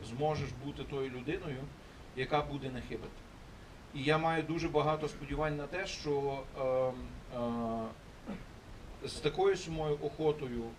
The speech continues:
з якою ми весь час сідали і десь там по, е, івано-франківських кав'ярнях, е,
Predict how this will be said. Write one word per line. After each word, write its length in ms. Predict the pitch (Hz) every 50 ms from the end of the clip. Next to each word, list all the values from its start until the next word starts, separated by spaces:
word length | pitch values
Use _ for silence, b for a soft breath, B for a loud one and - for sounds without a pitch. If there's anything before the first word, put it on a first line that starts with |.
| - - - 127 110
з 40 | 127
якою 380 | 131 131 - 160 160 156 147
ми 360 | 143 143 151 151 151 147 147 - - 143
весь 100 | 123 135
час 280 | - - 151 151 151 -
сідали 380 | - 139 131 135 139 135 127 131
і 80 | 135
десь 180 | 127 143 135 135
там 180 | - 139 123 117 -
по, 200 | 131 123 127 123 B B B B B B B 185 B B - - - 131
е, 320 | 123 123 120 120 120 120 139
івано-франківських 760 | 143 123 139 139 131 - 147 135 - 156 147 143 - 151 127 -
кав'ярнях, 500 | 147 127 131 139 143 139 135 135 123 113 - - -
е, 140 | 151 - -